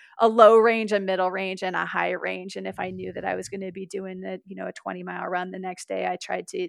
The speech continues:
the day before, eat a higher range of carbohydrates. And so I wasn't calorie counting and I wasn't super, like, micromanaging the stuff, but I had kind of a range that I was targeting. And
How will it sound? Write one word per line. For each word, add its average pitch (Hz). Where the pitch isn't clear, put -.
the 190
day 180
before, -
eat -
a 185
higher 175
range 180
of -
carbohydrates. -
And -
so 196
I 233
wasn't 311
calorie 254
counting 240
and 226
I 214
wasn't 208
super, 190
like, 190
micromanaging 190
the 190
stuff, 202
but 185
I 180
had 180
kind 180
of 165
a 180
range 190
that -
I 78
was -
targeting. -
And -